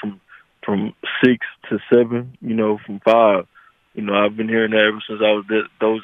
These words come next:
ages. So, uh, I mean, I, I just, I love hearing about him. You know, every time that, that my family talk about him, they, they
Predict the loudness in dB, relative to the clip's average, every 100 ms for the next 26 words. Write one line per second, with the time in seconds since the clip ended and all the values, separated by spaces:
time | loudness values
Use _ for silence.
0 | -2 -2 -4 -12 -4 -4 -4 _ -20 _
1 | _ -6 -2 0 0 0 0 -2 -2 0
2 | 0 -4 -8 -4 2 4 6 4 2 -2
3 | -2 2 2 0 -4 -2 -2 -2 -2 -2
4 | 0 -2 -4 -6 -2 0 2 0 0 0
5 | 0 2 0 2 -2 -4 -4